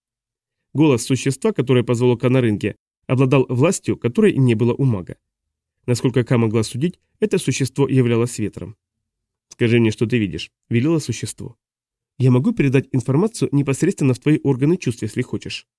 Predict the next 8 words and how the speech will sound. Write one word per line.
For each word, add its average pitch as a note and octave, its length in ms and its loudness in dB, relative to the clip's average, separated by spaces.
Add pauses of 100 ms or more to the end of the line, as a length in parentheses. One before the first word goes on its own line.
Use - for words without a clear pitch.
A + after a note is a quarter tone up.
(380)
«Что? - 440 -4 (240)
Что - 180 -4
ты A2+ 140 0
имеешь G#2+ 220 0
в - 40 -10
виду? G#2 280 -8 (340)
Покажи A#2 400 0
мне». F#2+ 200 -4